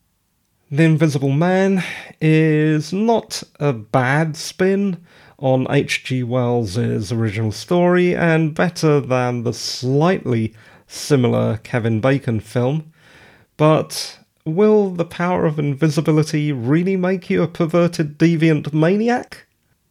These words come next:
I think people have to stop copying Alan Moore's version of the Invisible Man, who is just that, in the League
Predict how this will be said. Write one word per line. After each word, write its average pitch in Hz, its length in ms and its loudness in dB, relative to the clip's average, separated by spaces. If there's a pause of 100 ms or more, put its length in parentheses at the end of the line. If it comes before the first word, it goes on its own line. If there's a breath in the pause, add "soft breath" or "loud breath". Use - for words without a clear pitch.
(840)
I 175 140 2
think 131 540 -4
people 139 320 0
have 123 240 -2
to 120 100 -6
stop - 400 -4
copying 120 640 -2
Alan 135 380 0
Moore's 117 400 0
version 110 480 -2
of 104 160 -4
the 117 80 0
Invisible 131 480 0
Man, 147 280 2
who 123 140 -2
is 120 160 -4
just 127 360 -8
that, 151 300 -2
in 139 280 -2
the 117 100 -2
League 123 400 -2